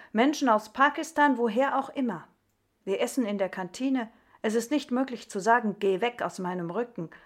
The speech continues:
Bei denen, die neu ankommen, werden Tests gemacht. Das ist ja gut, zu wissen, dass sie nicht infiziert sind. Aber trotzdem ist es doch möglich, dass jemand in Kontakt mit der Krankheit kommt und sie in das Camp bringt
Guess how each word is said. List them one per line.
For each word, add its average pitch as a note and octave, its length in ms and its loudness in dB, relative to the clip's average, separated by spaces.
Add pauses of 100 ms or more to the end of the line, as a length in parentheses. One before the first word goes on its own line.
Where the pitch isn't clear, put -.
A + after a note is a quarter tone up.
(340)
Bei G3+ 140 4
denen, C4 260 6
die A#3 120 0
neu A3 240 6
ankommen, C#4 640 0 (180)
werden G#3+ 220 0
Tests C4 340 -6
gemacht. - 440 -8 (260)
Das D#3+ 120 -6
ist - 160 -14
ja F#3 120 4
gut, C4 340 -2 (380)
zu F3 160 -8
wissen, F#3+ 220 -4
dass D#3+ 180 -4
sie F3+ 80 -6
nicht E3+ 200 -8
infiziert F3+ 520 -4
sind. F3+ 240 -4 (360)
Aber G#3 180 4
trotzdem B3+ 440 0
ist A3 240 -2
es G3 140 -6
doch G3+ 180 0
möglich, G#3 380 -4
dass - 240 -10
jemand E3 280 -8
in E3+ 120 -12
Kontakt - 480 -12
mit F#3 100 -14
der D3+ 80 -12
Krankheit - 420 -12
kommt - 360 -10 (420)
und G#3 160 -6
sie F#3 180 -4
in E3+ 120 -2
das D3+ 260 -6
Camp A#3+ 260 -4
bringt D#3 440 -6